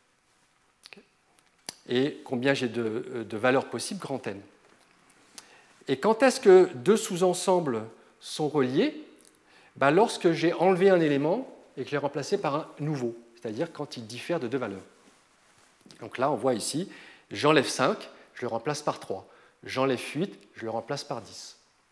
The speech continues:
Et à chaque fois, je vais maintenir ma fonction évaluée sur cet ensemble. Et je vais être content lorsque je trouve une paire de collisions. Donc je dirais qu'un sous-ensemble est marqué lorsque j'ai une paire de collisions.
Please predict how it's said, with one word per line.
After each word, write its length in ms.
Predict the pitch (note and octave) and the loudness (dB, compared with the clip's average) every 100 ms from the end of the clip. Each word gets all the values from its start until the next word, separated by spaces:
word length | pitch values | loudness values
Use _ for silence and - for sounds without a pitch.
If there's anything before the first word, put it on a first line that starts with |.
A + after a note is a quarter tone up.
| _ _ _ _ _ - - | _ _ _ _ _ -20 -4
Et 80 | C3+ | -2
à 80 | |
chaque 200 | C#3+ B3 | 2 2
fois, 200 | A#3 C#4 | 2 2
je 100 | B3+ | 4
vais 100 | F3+ | 4
maintenir 720 | D#3+ G3 A#3 A3 F#3+ F#3 C4 C#4+ - - _ _ - | 6 4 4 4 4 4 2 -2 -8 -20 _ _ -2
ma 120 | D#3+ | -2
fonction 560 | D#3+ G3+ G3 - G#3+ B3+ - | 0 -4 -2 0 0 -2 -4
évaluée 640 | C#3+ E3 D#3+ D3+ F#3 A#3+ - - _ _ | -2 -2 -2 2 0 0 -12 -20 _ _
sur 340 | - - - F3 | -18 -10 -6 -6
cet 220 | - D#3+ | -6 -8
ensemble. 300 | C#3 - F#2+ _ _ _ _ _ _ _ _ _ _ _ - _ _ _ | -10 -14 -18 _ _ _ _ _ _ _ _ _ _ _ -20 _ _ _
Et 180 | C3+ C3+ - | -6 -6 -8
je 140 | A#2 | 0
vais 80 | D3 | 4
être 160 | B3+ - | 4 4
content 500 | E3+ D#3 G#3+ C#4 C#4+ | -2 2 4 4 -2
lorsque 300 | C#3+ G3+ G#3+ | -2 -2 -2
je 100 | - | -4
trouve 240 | D3 - A3+ | -4 -2 -2
une 140 | D#3+ | 0
paire 140 | G#3+ F3+ | 2 2
de 80 | |
collisions. 380 | F3 D3+ C3 A2 - _ _ - | 0 -4 -6 -10 -18 _ _ -18
Donc 100 | A2 | -16
je 80 | A2 | -6
dirais 200 | C3 - | -4 -4
qu'un 120 | B2 | -8
sous-ensemble 760 | - C3 C3+ - D#3 B2+ A2 - - _ - | -10 -10 -10 -8 -10 -8 -10 -14 -20 _ -8
est 120 | A#2 | -6
marqué 520 | A#2+ C#3 - - B3 | 0 -2 0 -2 -2
lorsque 340 | A#3 E3+ F3 D3+ | 0 -4 -2 -4
j'ai 140 | C3 | -4
une 60 | B2 | -4
paire 200 | G3+ E3+ | -2 -2
de 80 | |
collisions. 380 | D#3 C3 B2 - | -4 -10 -12 -16